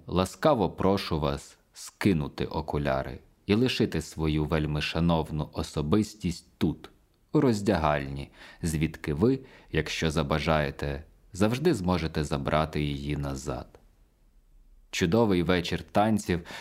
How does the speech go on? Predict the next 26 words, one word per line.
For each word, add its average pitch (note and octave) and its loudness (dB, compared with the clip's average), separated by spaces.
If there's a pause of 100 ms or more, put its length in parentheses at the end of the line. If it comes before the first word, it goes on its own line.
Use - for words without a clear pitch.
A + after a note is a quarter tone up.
(140)
на F2 4
якому F#2 4
ви E2 2
побували, E2+ 2 (280)
трактат A#2+ 0
про E2 -2
степового D#2 0
вовка G2+ 2
і C#2+ 0
врешті D#2 -2
ті F#2 2
легенькі E2 0
стимулятори, E2+ 2 (300)
яких E2+ -2
ви D2+ 0
щойно D2 -2
вжили, E2 2 (440)
достатньо B2+ 0
підготували F#2+ 2
вас C2+ -4
до B1+ -4
цього. C2+ -6 (560)
До D#2 2
ваших F#3+ 2
послуг, A2+ 2
Гаррі, G#2 2